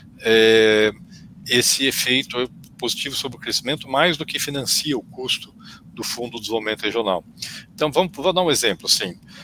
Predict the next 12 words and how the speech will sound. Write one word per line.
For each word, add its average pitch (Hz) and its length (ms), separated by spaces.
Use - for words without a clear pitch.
as - 140
estimativas 139 760
de - 80
crescimento, 107 760
de 101 120
impacto 113 300
sobre 107 160
o - 20
crescimento 104 560
da 95 100
reforma 101 400
tributária, 104 680